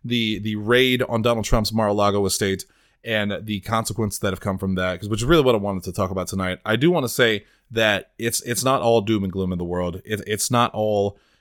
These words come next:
everyone's crazy and everyone's terrible. There are some good things. I want to, I wanna play something for you that has warmed my heart, that has made me just the happiest duck in the pond. And this was, I believe, yesterday at an event with Beto O'Rourke,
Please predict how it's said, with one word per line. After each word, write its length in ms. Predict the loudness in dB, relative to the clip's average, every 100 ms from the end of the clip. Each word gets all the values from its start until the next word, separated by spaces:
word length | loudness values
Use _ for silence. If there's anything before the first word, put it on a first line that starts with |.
| -2
everyone's 440 | 2 2 0 -2
crazy 340 | 0 0 0 -2
and 60 |
everyone's 340 | -2 -2 -2 -2
terrible. 360 | 0 -2 -4
There 120 | -2
are 160 | 2 2
some 160 | 0 -4
good 220 | -6 -4
things. 280 | -6 -6 -4
I 100 | -2
want 280 | -2 -2
to, 480 | -2 -2 -2 -2 -4
I 60 | -4
wanna 180 | -4 -6
play 240 | 0 0
something 300 | 2 -4 -6
for 220 | -4 -2
you 60 | 0
that 120 | -2
has 100 | -4
warmed 460 | -2 0 0 0 -2
my 200 | -2 -2
heart, 520 | -2 -2 -4 -10 -14 _ _ _ _
that 120 | -4
has 120 | -2
made 420 | 0 2 2 0 -2
me 280 | -4 -4
just 520 | -4 -2 -2 -2 -8 _ _ _ _
the 100 | -2
happiest 640 | 2 4 2 0 -2 -2
duck 240 | -2 -2 -2
in 100 | -4
the 80 | -4
pond. 540 | -4 -4 -8 -14 -18 _ _ _ _ _
And 120 | 0
this 160 | 2 2
was, 320 | 4 4 4
I 140 | -2 -2
believe, 440 | -2 0 -2 -4
yesterday 920 | -6 0 2 2 2 2 0 -2 -12 -18 _ _ _ -2
at 140 | 2
an 100 | 2
event 340 | 2 2 2 0
with 360 | -2 -2 -4
Beto 160 | 2 4
O'Rourke, 720 | 4 2 2 0 -2 -12 -18